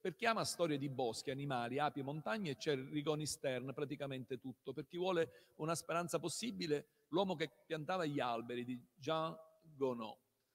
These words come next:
Per chi cerca l'anima del mondo, squarciata e luminosa, Anna Maria Ortese, Corpo celeste. Per chi desidera il brivido dell'Apocalisse e non si accontenta dei report dell'I P C C, tre titoli: La strada di Cormac McCarthy, Un padre e un figlio in un mondo devastato,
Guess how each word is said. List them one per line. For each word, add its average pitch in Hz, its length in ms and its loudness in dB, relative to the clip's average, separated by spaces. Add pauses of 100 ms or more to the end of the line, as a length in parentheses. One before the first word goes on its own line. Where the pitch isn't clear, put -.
(140)
Per 180 140 2
chi 147 140 0
cerca 160 260 2
l'anima 147 300 2
del 175 160 0
mondo, 214 300 2
squarciata 147 500 2
e 143 40 2
luminosa, 175 680 -2
Anna 165 280 -2
Maria 143 280 0
Ortese, 131 580 -6
Corpo 135 320 -4
celeste. - 600 -8 (420)
Per 143 140 0
chi 185 100 -2
desidera 151 420 4
il 143 100 2
brivido 156 340 4
dell'Apocalisse 165 920 0
e 139 80 -10
non 135 140 -2
si - 80 -2
accontenta 143 420 -2
dei 135 140 0
report 160 380 -2
dell'I 151 340 0
P 190 140 -8
C - 200 -4
C, - 360 -4 (120)
tre 190 220 -6
titoli: 127 500 -8
La 143 120 -8
strada 151 560 2 (280)
di 139 120 -6
Cormac 135 420 -2
McCarthy, 135 760 -10
Un 135 140 -12
padre 151 300 0
e - 20 0
un 139 140 -2
figlio 139 360 -2
in 123 60 -4
un 123 100 -6
mondo 127 240 -2
devastato, 131 760 -4